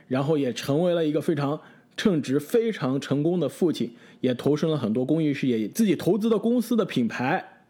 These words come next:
也成长得非常的迅速。可以说他真的是一个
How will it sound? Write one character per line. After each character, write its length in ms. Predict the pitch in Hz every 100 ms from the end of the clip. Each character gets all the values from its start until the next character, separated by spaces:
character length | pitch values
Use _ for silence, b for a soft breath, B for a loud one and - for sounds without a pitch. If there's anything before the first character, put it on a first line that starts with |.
| _
也 300 | - 127 110 101 - -
成 220 | - 160
长 180 | 170 107
得 80 | 110
非 180 | 175
常 100 | 156 135
的 100 | 139
迅 240 | 208 151
速。 200 | - 143 B B B
可 140 | -
以 100 | 277
说 140 | 185 202
他 160 | 214
真 180 | 214 262
的 140 | 294 165
是 180 | 147
一 160 | 123 135
个 220 | 160 139